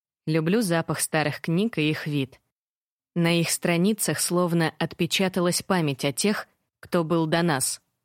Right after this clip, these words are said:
пока они терпеливо ждут следующего этапа в своих путешествиях по другим мирам. Дж. Я улыбаюсь и мощно, совсем не как леди,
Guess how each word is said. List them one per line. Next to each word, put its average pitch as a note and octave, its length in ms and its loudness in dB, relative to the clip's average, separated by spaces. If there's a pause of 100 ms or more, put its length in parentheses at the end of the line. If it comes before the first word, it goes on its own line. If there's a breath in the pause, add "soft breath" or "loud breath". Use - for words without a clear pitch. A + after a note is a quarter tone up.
(380)
пока D#3+ 260 0
они D3+ 240 0
терпеливо D#3+ 580 0
ждут D#3+ 320 -2
следующего C#3+ 840 0
этапа D3+ 540 -2 (300 soft breath)
в - 100 -12
своих D3+ 380 0
путешествиях D#3 840 -2
по D3+ 100 -4
другим D3 380 0
мирам. C#3+ 480 0 (800)
Дж. C#3 340 -2 (2000)
Я E3+ 200 2
улыбаюсь D#3+ 720 0 (400)
и E3 80 2
мощно, D3+ 720 0 (140)
совсем B3+ 560 0
не G3 140 2
как E3 260 0
леди, G#3+ 480 2